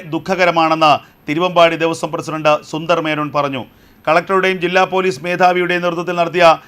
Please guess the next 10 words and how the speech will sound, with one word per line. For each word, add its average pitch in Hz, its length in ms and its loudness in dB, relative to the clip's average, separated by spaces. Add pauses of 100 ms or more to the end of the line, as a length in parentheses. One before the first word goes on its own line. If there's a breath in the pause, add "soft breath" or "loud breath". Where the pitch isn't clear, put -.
(220 loud breath)
ചർച്ചയിൽ 170 440 0 (420 soft breath)
ആശങ്കകൾ 180 560 -2
പങ്കുവച്ചുവെന്നും 170 680 -2 (380 soft breath)
ഇത്തരം 190 360 -2
കാര്യങ്ങൾ 180 380 2
ഇനി 170 100 -4 (100)
ആവർത്തിക്കില്ലെന്ന് 170 720 0 (400 loud breath)
ആഘോഷ 180 260 0 (100)
കമ്മിറ്റിക്കും 170 460 -6
ഭരണസമിതിക്കും 165 640 -4